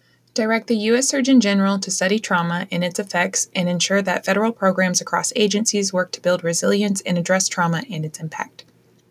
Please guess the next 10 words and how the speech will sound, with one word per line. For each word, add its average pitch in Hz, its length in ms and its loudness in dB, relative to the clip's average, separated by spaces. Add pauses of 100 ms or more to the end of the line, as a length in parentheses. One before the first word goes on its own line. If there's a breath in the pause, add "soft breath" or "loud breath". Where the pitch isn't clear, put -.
(720 soft breath)
While 208 240 4
there 240 220 4
is 233 360 2
increased 226 460 4
recognition 202 560 2
within 185 300 0
the 185 60 2
healthcare 175 500 0
delivery 175 400 2
system 196 480 0